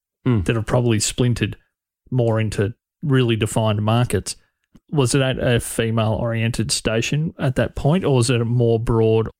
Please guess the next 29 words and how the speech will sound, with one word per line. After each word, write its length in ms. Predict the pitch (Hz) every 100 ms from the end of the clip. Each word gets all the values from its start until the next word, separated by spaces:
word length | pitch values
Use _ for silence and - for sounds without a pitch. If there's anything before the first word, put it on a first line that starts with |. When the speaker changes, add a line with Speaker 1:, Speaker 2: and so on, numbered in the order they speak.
| -
Speaker 2:
all 460 | 127 113 110 -
audiences 420 | 123 120 110 117 113
station 420 | - 113 - 113
because 360 | 110 123 113
it 100 | 139
was 160 | - 117
one 160 | 117 110
of 80 |
the 60 | 107
few 240 | - 117
commercials 580 | 107 104 101 101 107 104
in 60 | 104
that 160 | 101
area? 340 | 104 104 92 101
Speaker 1:
The 140 | 113 120
bosses 520 | 127 165 - 160 123
used 240 | 135 117
to 80 | 131
like 340 | 120 110 117 -
to 180 | - 113
say 640 | - 123 113 104 113 143
that 280 | 127 107 -
Star 480 | - 123 120 120
F 140 | 113 -
M 420 | 113 113 175 196 _ _ _ _ _ _ -
is 140 | 135 117
a 60 |
single 340 | 110 165 165 147
girl, 420 | 117 123 180 294